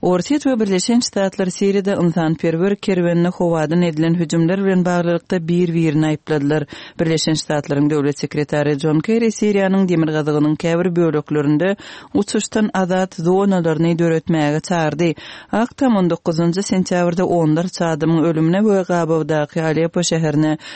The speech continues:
инсанпервер көмөгүнүн кетилмегине себеп болгон хоба хүжүмлөрүндө Орсияды ачык айыплады. Бирдешкен Штатлардын ресмилери Орсиядын эки сааны Су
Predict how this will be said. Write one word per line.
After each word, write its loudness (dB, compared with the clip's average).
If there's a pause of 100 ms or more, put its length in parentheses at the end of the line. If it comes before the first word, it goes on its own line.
(180)
инсанпервер 0
көмөгүнүн 2
кетилмегине 0
себеп -2
болгон 0
хоба 0
хүжүмлөрүндө 0
Орсияды 0
ачык -4
айыплады. -2 (400)
Бирдешкен 0
Штатлардын 0
ресмилери 2
Орсиядын 0
эки -4
сааны 2
Су 0